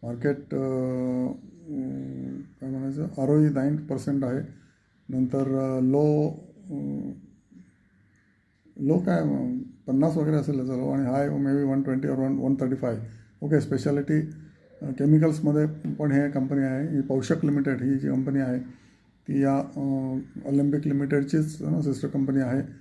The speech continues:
आणि obviously फार्मा कंपनी तुम्हाला सांगितलं त्याच्यामध्ये ट्वेंटी एट पर्सेंट शेअर्स या कंपनीचे आहेत. इन्व्हेस्टमेंट्स या कंपनीचे प्रचंड आहेत.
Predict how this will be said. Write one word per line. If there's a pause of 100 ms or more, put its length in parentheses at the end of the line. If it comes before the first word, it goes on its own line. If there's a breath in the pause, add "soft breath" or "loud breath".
(460 loud breath)
आणि
obviously
फार्मा
कंपनी
तुम्हाला
सांगितलं
त्याच्यामध्ये (420 loud breath)
ट्वेंटी
एट
पर्सेंट (140)
शेअर्स
या
कंपनीचे
आहेत. (600 soft breath)
इन्व्हेस्टमेंट्स
या
कंपनीचे
प्रचंड
आहेत.